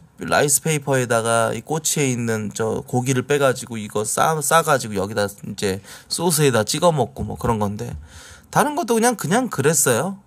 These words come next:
예, 그냥 먹을 만, 그저 그럭저럭 먹을 만하다. 그래서 이 첫날은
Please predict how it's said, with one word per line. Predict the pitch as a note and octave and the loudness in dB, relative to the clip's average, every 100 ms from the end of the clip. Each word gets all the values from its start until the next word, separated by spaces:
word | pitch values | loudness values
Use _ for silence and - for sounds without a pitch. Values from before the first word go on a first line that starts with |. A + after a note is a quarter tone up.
| _ - | _ -14
예, | |
그냥 | - - G1+ - | -12 -12 -10 -4
먹을 | G2 A#2 A#2+ | -2 0 0
만, | G#2+ | -2
그저 | - B2 B2 | 0 0 0
그럭저럭 | C3+ C3 C3 A#2+ | 2 0 0 -2
먹을 | A2 A2 | -2 -4
만하다. | A#2+ A#2 B2+ A#2+ - - - - - - | -4 -6 -8 -12 -14 -20 -18 -16 -16 -2
그래서 | D3 D3+ | 2 4
이 | D#3 | 4
첫날은 | - C4+ D4 C#4+ B3 B3 C#3 F#2+ | 2 2 6 6 8 4 2 -4